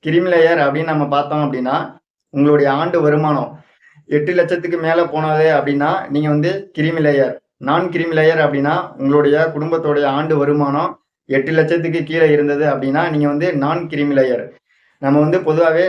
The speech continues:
நான் கிரீமி லேயருக்கு தான் இந்த சர்டிஃபிகேட்டை வாங்குறோம். அதை கரெக்டா பார்த்து நீங்க ஓ பி சி சர்டிஃபிகேட்டை வாங்கி இந்த ரயில்வே எக்ஸாமுக்கு அப்ளை பண்ணுங்க. இந்த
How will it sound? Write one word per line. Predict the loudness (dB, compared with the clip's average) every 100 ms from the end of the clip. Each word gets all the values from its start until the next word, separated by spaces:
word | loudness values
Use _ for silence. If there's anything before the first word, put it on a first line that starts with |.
| 0
நான் | -4 -4
கிரீமி | -6 -4 0
லேயருக்கு | 0 -2 -2
தான் | -2
இந்த | -2 -2
சர்டிஃபிகேட்டை | -4 -2 0 0 0
வாங்குறோம். | -2 0 0 0 -4 -12 _ _
அதை | 0 0
கரெக்டா | 0 0 0 0
பார்த்து | 0 0 0 0 0
நீங்க | 0 2
ஓ | 0
பி | -2
சி | -2
சர்டிஃபிகேட்டை | -2 -2 0 0
வாங்கி | 0 0 -2 -4 -8 -4
இந்த | 2 4
ரயில்வே | 4 4 2
எக்ஸாமுக்கு | 2 0 0 0 0 -4 _ -4
அப்ளை | 0 2
பண்ணுங்க. | 2 -2 -4 -10 _ _ _ _ _ _ _ _ _ _
இந்த | -4